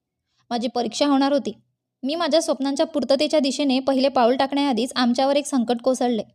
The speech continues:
माझे वडील आम्हाला रडत सोडून अचानक हे जग सोडून गेले.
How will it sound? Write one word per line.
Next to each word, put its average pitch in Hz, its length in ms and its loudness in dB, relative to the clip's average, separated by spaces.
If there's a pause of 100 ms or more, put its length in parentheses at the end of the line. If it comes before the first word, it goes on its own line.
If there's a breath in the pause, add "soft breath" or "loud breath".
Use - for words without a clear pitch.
(440)
माझे 247 200 0
वडील 254 320 2
आम्हाला 262 320 2
रडत 262 260 0
सोडून 269 340 0
अचानक 285 360 -2
हे 311 80 0
जग 247 180 0
सोडून 269 320 0
गेले. 269 200 -2